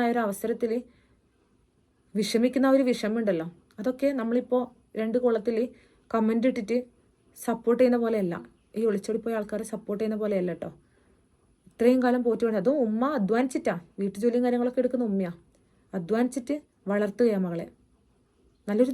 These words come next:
ജീവിതം അവൾക്ക് കണ്ടെത്തിച്ച് കൊടുത്തു. അവൾ തന്നെ, അവളുടെ തന്നെ ഇഷ്ടപ്രകാരം തന്നെ എടുത്തു കൊടുക്കുകയൊക്കെ ചെയ്തു.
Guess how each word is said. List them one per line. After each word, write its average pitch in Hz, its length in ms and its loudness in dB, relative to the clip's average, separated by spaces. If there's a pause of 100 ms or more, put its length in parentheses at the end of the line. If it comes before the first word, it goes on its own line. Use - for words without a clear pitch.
(120)
ജീവിതം 233 360 2
അവൾക്ക് 233 340 0
കണ്ടെത്തിച്ച് 208 480 -6
കൊടുത്തു. 175 320 -4 (680)
അവൾ 202 220 4 (120)
തന്നെ, 330 200 4 (240)
അവളുടെ 208 260 -2
തന്നെ 247 200 2
ഇഷ്ടപ്രകാരം 208 720 -2
തന്നെ 233 240 0 (680)
എടുത്തു 208 240 -2
കൊടുക്കുകയൊക്കെ 226 380 2 (100)
ചെയ്തു. 180 240 0